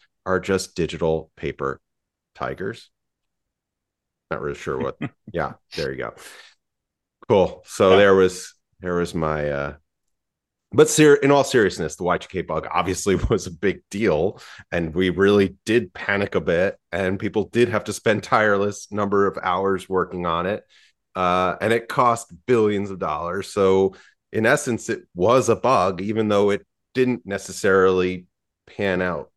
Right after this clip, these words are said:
Speaker 1: the way I think people thought it would. Maybe
Speaker 2: You
Speaker 1: that
Speaker 2: know,
Speaker 1: was
Speaker 2: it's
Speaker 1: a good
Speaker 2: interesting.
Speaker 1: thing. I, I'm upset.
Speaker 2: I got, I got, I got, uh, I wouldn't say I got hit with the Y two K bug, but I did get a little bit of a, a little,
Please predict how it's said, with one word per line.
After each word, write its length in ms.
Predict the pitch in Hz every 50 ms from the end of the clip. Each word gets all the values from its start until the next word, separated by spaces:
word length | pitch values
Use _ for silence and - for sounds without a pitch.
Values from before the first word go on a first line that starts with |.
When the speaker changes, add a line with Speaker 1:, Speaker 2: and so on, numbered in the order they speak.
| _ _
Speaker 1:
the 60 | 98 95
way 400 | 87 90 90 85 85 85 82 82
I 120 | 82 82
think 480 | 82 - 90 85 76 76 _ - - - _ _ _ _ _ _ _ _ _ _ _ _ _ _
people 220 | - 90 - - -
thought 220 | - 69 62 57
it 100 | 53 - -
would. 200 | 69 67 - - _ _ _ _ _ _ _ _ _ _ _ _ _ _ _ _ _ _ _ _ -
Maybe 180 | 131 180 202
Speaker 2:
You 40 | 381
Speaker 1:
that 60 | -
Speaker 2:
know, 60 | 127 233
Speaker 1:
was 80 | 180
Speaker 2:
it's 40 | 123
Speaker 1:
a 20 |
good 60 | 113 113
Speaker 2:
interesting. 320 | 117 - - 90 76 71
Speaker 1:
thing. 60 | - - _ _ _ _ _ _ _ _
I, 160 | - 90 123 -
I'm 160 | 78 139 190
upset. 200 | 185 - - 110
Speaker 2:
I 60 | 127
got, 200 | 127 143 127 110 - - - - _ _ _ _ _ _ _ _ _ _ _ _ _ _ _ _ _
I 100 | 127 139
got, 220 | 151 165 135 -
I 120 | - 135 143
got, 420 | 147 156 143 - - - - -
uh, 40 | -
I 180 | 107 104 113
wouldn't 200 | 135 147 156 139
say 160 | - 143 123 113
I 40 |
got 200 | 107 107 92 -
hit 340 | - - 110 113 - - - _ _ _ _ _ _ _ _ _ _ _
with 180 | 123 120 110 107
the 100 | 113 104
Y 140 | 131 131
two 180 | 107 - 120 107
K 180 | - 120 113 113
bug, 280 | 110 110 110 104 87
but 100 | 95 87
I 100 | 90 90
did 300 | 87 87 101 92 85 -
get 200 | 98 92 90 - -
a 80 | - 104
little 280 | 95 95 101 95 95 82
bit 160 | 98 92 90
of 100 | 82 85
a, 160 | 85 78 78 - _ _ _ _ _ _ -
a 60 | 117
little, 420 | 123 127 120 110 - - - -